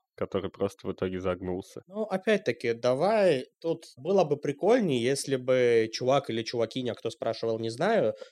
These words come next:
Speaker 2: если бы он привёл пример нормальных игр, как было, чтобы можно было поставить параллель и понять хотя бы,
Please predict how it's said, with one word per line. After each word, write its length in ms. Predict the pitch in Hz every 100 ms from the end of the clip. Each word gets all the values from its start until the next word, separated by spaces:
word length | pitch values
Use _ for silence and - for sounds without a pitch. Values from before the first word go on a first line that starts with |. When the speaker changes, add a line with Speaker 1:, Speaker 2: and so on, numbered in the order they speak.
| -
Speaker 2:
если 360 | 135 165 165 156
бы 140 | 160
он 200 | 175 202 -
привёл 340 | 135 147 156
пример 400 | 139 135 160 139
нормальных 580 | 143 143 143 151 127 -
игр, 180 | 117 123
как 220 | - 127
было, 200 | 175 269
чтобы 260 | - 127 123
можно 260 | 175 185 143
было 180 | 131
поставить 480 | 117 117 - 147 -
параллель 400 | 139 135 175 240
и 60 | 151
понять 320 | 143 147 202
хотя 260 | - - 156
бы, 140 | 139